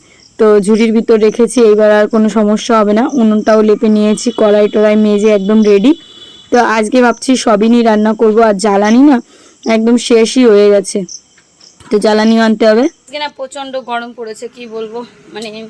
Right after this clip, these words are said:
Speaker 2: মেঘলা ওয়েদার, কিন্তু গরমের শেষ নেই। আমি শাড়িটা পরছি, আমার পায়ের ভিতর পেঁচিয়ে যাচ্ছে, শাড়ি পরা অভ্যেস না থাকলে যা হয়। তো এই হাতা লম্বা ব্লাউজ খুলে আরও খারাপ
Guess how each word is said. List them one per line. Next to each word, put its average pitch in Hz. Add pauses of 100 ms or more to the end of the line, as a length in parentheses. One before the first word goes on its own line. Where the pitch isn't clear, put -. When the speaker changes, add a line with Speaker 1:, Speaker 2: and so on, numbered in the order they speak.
Speaker 2:
মেঘলা 240
ওয়েদার, 226 (100)
কিন্তু 254
গরমের 214
শেষ -
নেই। 208 (520)
আমি 226
শাড়িটা 214
পরছি, 247
আমার 233
পায়ের 226
ভিতর 240 (100)
পেঁচিয়ে 240
যাচ্ছে, 202
শাড়ি 202
পরা 233
অভ্যেস 226
না 220
থাকলে 208
যা 190
হয়। 208 (560)
তো 208
এই 214
হাতা -
লম্বা 240
ব্লাউজ 220
খুলে 233 (160)
আরও 220
খারাপ 196